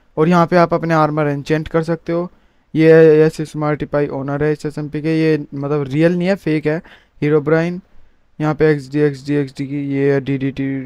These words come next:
ट्विंस, और ये है गाइस यहाँ का इस एसएमपी का नेदर पोर्टल, जहाँ से आप नेदर में जा सकते हो। तो गाइस, यहाँ पे कुछ रूल्स और ओनर, को ओनर, एडमिन, मॉडरेटर, इन सब के नाम लिखे हुए हैं, तो आप आके चेक कर लेना।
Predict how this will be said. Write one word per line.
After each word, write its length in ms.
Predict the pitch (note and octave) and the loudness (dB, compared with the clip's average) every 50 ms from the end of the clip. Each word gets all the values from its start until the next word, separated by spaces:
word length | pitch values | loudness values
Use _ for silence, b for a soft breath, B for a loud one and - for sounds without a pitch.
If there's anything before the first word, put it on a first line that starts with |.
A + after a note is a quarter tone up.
| B2+ C3+ - _ | -12 -16 -14 _
ट्विंस, 500 | - C#3 C#3 C#3 D3+ D#3 D#3 D3+ - E3 E3 E3+ - - _ _ _ _ | -10 -8 -8 -6 -8 -8 -10 -10 -10 -10 -10 -10 -10 -14 _ _ _ _
और 240 | C#3 C3+ C3+ C3 C3 | -8 -8 -8 -8 -8
ये 220 | C3+ C#3 D#3+ E3+ F3 | -4 -2 4 4 4
है 60 | E3+ | 6
गाइस 220 | E3 F3 E3+ D#3+ D#3 | 6 6 4 4 4
यहाँ 140 | E3 D#3 D3+ | 0 0 0
का 100 | - D#3 | 0 -2
इस 200 | D3+ D#3 D3+ - | -2 -2 -4 -4
एसएमपी 340 | D#3 D3 D3+ D3+ D3 - D3 | -6 -6 -4 -6 -4 -4 -2
का 100 | C#3 D3 | -2 -2
नेदर 280 | C#3+ C#3+ C#3+ C#3+ D#3 D#3 | -2 -2 -2 -2 -2 -2
पोर्टल, 400 | - F3 F3 E3 F#3+ G3+ G#3 G3+ - _ _ _ _ _ _ _ | -2 -4 -4 -2 -2 -2 -2 -4 -8 _ _ _ _ _ _ _
जहाँ 120 | F3 F3+ | -2 0
से 100 | F3 G3 | 2 2
आप 160 | F#3 E3 - - | 2 2 2 -2
नेदर 260 | D3+ D#3 D#3+ D3 E3+ | -4 -2 0 0 0
में 120 | F3 F#3 F3 | 0 0 0
जा 140 | F3+ F3+ | 0 0
सकते 320 | F3 - F3 - _ - F#3+ | 0 0 -6 -8 _ -4 -4
हो। 160 | G3 G3 G#3 - _ _ _ _ _ _ _ _ _ _ _ _ _ _ _ _ _ _ _ _ _ _ _ _ _ _ _ _ _ _ _ _ _ _ _ _ _ _ _ _ - | -4 -4 -6 -10 _ _ _ _ _ _ _ _ _ _ _ _ _ _ _ _ _ _ _ _ _ _ _ _ _ _ _ _ _ _ _ _ _ _ _ _ _ _ _ _ -2
तो 60 | F3 | 4
गाइस, 240 | E3+ G#3+ G#3+ F3+ G3 | 6 6 6 6 6
यहाँ 140 | G3 F#3 | 4 4
पे 100 | E3+ G3+ | 4 2
कुछ 220 | F3+ F3+ G3 - F#3+ | 0 0 -4 -4 -2
रूल्स 540 | - F3+ D#3+ F3 F#3+ F#3+ F#3+ F#3+ F3+ - - | -4 -2 0 2 2 2 2 0 0 -4 -4
और 220 | - F3 F3 F3+ F3 | -2 0 2 2 0
ओनर, 440 | - E3+ E3 E3+ E3+ F3 F3 E3+ E3+ | 0 0 0 0 2 2 2 0 0
को 260 | - - E3 E3 D#3+ | 0 0 0 2 2
ओनर, 220 | D#3+ E3 D#3+ D#3 | 2 0 2 2
एडमिन, 400 | D#3+ D#3 D3+ D#3 D#3 E3 D#3+ D#3+ | 4 2 2 0 -2 -4 -4 -4
मॉडरेटर, 460 | D#3 D3+ D3+ D3+ C#3+ D3+ D3+ - D#3 | -4 -4 -4 -2 -2 -2 -2 0 -2
इन 140 | D#3 D3+ D3+ | -4 -4 -4
सब 180 | - - C3+ B2 | -4 -6 -6 -4
के 120 | - D3 | -4 -4
नाम 220 | C#3+ C#3+ C#3+ D3 D3 | -2 -2 -2 -2 -4
लिखे 200 | D3 C#3+ - D#3+ | -4 -2 -2 -2
हुए 180 | D3+ D#3 E3 | 2 2 2
हैं, 100 | F3 E3+ | 2 2
तो 120 | - - D3+ | 0 2 2
आप 220 | C#3+ C#3 - - | 2 2 2 -2
आके 220 | C3+ C3+ - C#3 | -4 -4 -4 -8
चेक 200 | C3+ - C#3+ C3+ - - | -8 -6 -8 -8 -6 -6
कर 100 | C#3 C3+ | -6 -4
लेना। 300 | C3+ C#3 D3 D#3+ F3+ | -4 -4 -4 -4 -6